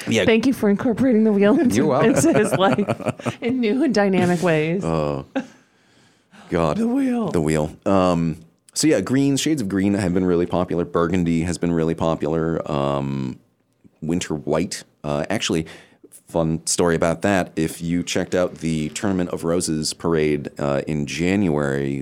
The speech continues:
Speaker 1: where LeVar Burton was the Grand Marshal, um, we did his entire outfit.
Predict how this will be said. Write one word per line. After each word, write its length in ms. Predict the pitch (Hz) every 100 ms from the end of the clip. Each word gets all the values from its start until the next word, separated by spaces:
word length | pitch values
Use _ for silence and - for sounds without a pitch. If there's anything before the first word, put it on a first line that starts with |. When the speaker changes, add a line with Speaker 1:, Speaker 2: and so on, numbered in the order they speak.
| - -
Speaker 1:
where 220 | - 73
LeVar 340 | 71 80 78
Burton 340 | 80 80 80 71
was 400 | 69 69 65 -
the 320 | 71 67 64
Grand 280 | - 71 67
Marshal, 460 | 71 - 69 65 - - _ _ -
um, 380 | 69 69 65 -
we 120 | 80
did 180 | 151 82
his 160 | 76
entire 340 | 87 98 110 143
outfit. 300 | 180 -